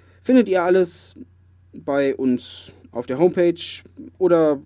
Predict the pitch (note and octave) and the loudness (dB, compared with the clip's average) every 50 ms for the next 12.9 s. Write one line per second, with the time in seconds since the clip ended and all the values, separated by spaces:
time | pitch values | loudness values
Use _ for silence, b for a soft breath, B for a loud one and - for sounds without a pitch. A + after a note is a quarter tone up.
0 | _ _ - C2 - - F3 E3+ D#3 D3+ C#3+ - - C#3+ C3 B2 C3+ C3+ - - | _ _ -18 -18 -10 -4 -2 0 0 0 -2 0 0 0 0 0 -4 -6 -6 -6
1 | C#3+ C3 B2+ B2 C3 C3 A#2+ C3+ C3 C3 C3 C3+ C3+ C#3 C#3 C#3 - A#2+ C3 - | -6 -4 -4 -4 -4 -4 -4 -4 -2 -2 -2 -2 -2 -2 -2 -2 -2 -4 -6 -4
2 | - C#3 C#3 C#3 C3+ - - F3 E3+ - E3 D#3+ D#3+ D#3+ D#3 - - - _ b | 0 2 2 2 2 2 -4 -4 2 2 4 4 4 2 -2 -6 -14 -20 _ b
3 | b b b b b b b b b - - - C3+ C3+ - - C#3 C#3 B2+ - | b b b b b b b b b -20 -6 -4 -2 -2 -2 -2 -4 -4 -4 -6
4 | - - - _ - - - B2 A#2 A#2+ A#2 E2 A#2+ C3 C3 C#3+ C3+ A#2+ C#3 C#3+ | -10 -18 -20 _ -20 -16 -10 -8 -6 -6 -6 -6 -6 -6 -6 -6 -6 -4 -2 0
5 | C#3 B2 D3 D3 C3+ B2+ B2 B2 A#2+ B2 A#2+ b b b b b b - - _ | 0 0 0 0 2 2 2 2 0 -2 -4 b b b b b b -20 -20 _
6 | _ _ _ _ _ _ D3+ D3+ E3 D#3 E3+ F3+ G3+ F#3 G3 G3 F#3 E3+ E3+ D#3+ | _ _ _ _ _ _ 2 2 4 6 8 6 8 10 10 10 10 10 6 4
7 | D#3+ E3 D#3+ - F3+ E3+ E3+ E3+ D#3+ D#3+ D3+ D#3+ D3+ D3+ E3 D#3+ D#3 D3+ D3 C#3+ | 2 2 2 4 4 4 4 4 2 2 0 0 0 0 2 4 4 4 4 2
8 | C#3+ - - _ _ _ B2+ C3 - E3 D#3 E3+ F#3 F3 F#3 D#3+ C#3+ - C3 A#2+ | -2 -6 -10 _ _ _ -10 -6 -4 -2 2 4 4 6 6 4 2 2 -2 -2
9 | A2+ A2+ A2+ A#2 A2+ A2 - - A2 G2+ G2 b b b b b b b b b | -2 -2 -2 -4 -6 -6 -6 -8 -8 -10 -10 b b b b b b b b b
10 | b b b b b b b - G2+ A#2 A#2 A#2 A2+ A#2 A2+ A2 A2+ B2 C#3+ D3 | b b b b b b b -8 -4 -4 -2 0 -2 -2 -2 0 4 4 4 4
11 | D3 D3+ D3 D3 C#3+ C#3 D3 C3+ - D3+ D3 D3+ D#3+ D3 C#3+ - E3+ F3 F3 E3+ | 6 4 4 4 2 2 -2 -4 -4 -4 -4 -2 -4 -4 0 2 2 2 4 4
12 | F3+ F#3 G3+ G3 F3 - B2+ A#2+ - - C#3+ C3 - - E3 E3 D#3+ | 4 4 6 6 4 4 0 -2 -2 -4 -6 -6 -4 -4 -4 -4 -4